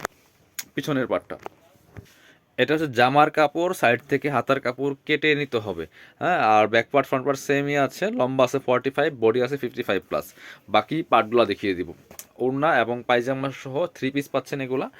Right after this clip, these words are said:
এগুলা প্রাইসটা খুবই রিজনেবল, মানে আপনার কাপড়ের কোয়ালিটি হিসাবে অনেক কম প্রাইসে কিন্তু পাচ্ছেন। এটা হচ্ছে প্যান্টের কাপড়টা, যথেষ্ট পরিমাণ কাপড় দেওয়া আছে। এটা হচ্ছে প্যান্টে প্যানেল প্রিন্ট করা আছে, জামার সাথে ম্যাচ করে। আর হচ্ছে সেলফ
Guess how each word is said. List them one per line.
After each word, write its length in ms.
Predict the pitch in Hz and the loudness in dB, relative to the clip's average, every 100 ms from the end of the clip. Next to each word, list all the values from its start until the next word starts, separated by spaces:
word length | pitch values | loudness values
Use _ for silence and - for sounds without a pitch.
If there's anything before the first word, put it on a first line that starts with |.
| - - 127 | -20 -12 -8
এগুলা 300 | 123 151 131 175 - | 0 6 6 6 4
প্রাইসটা 380 | 135 139 - 165 - | 4 4 2 0 0
খুবই 300 | 185 175 202 | -8 -4 -2
রিজনেবল, 520 | 170 160 165 156 170 285 - - | 2 2 2 2 0 -2 -6 -4
মানে 220 | 123 123 123 117 | -2 0 0 0
আপনার 380 | - 131 120 117 - | -2 2 2 2 0
কাপড়ের 320 | 135 156 151 | 0 -2 -4
কোয়ালিটি 380 | - 160 160 165 | 0 4 4 2
হিসাবে 220 | 156 170 175 | -2 0 0
অনেক 200 | 139 135 - | -2 -2 -2
কম 100 | 147 | 0
প্রাইসে 200 | 143 120 123 | 2 2 0
কিন্তু 140 | 117 101 | -4 -4
পাচ্ছেন। 200 | - 98 | -6 -8
এটা 180 | 117 143 | -6 -4
হচ্ছে 140 | 139 - - | -4 -6 -6
প্যান্টের 260 | 117 113 113 | -4 -4 -4
কাপড়টা, 280 | 101 - - - - - - 117 | -4 -8 -16 -18 -20 -20 -16 0
যথেষ্ট 240 | 131 151 165 | 2 2 0
পরিমাণ 260 | 165 165 160 | -2 -2 -2
কাপড় 260 | 147 156 135 | -2 -4 4
দেওয়া 160 | 139 151 147 | 6 6 4
আছে। 140 | - 160 | 0 -2
এটা 120 | 117 139 | 2 0
হচ্ছে 200 | 135 156 | 0 -2
প্যান্টে 300 | - 123 131 135 | -2 -2 -2 0
প্যানেল 220 | 123 131 - | 0 -2 -2
প্রিন্ট 160 | 139 135 | -4 0
করা 100 | 143 | 2
আছে, 80 | 147 | 2
জামার 240 | 127 123 131 | 2 0 -2
সাথে 140 | 135 113 | -4 -2
ম্যাচ 140 | 110 - | -2 -4
করে। 140 | 131 147 | -2 2
আর 140 | 120 | 2
হচ্ছে 140 | 113 135 | 0 -8
সেলফ 340 | - 143 | 2 2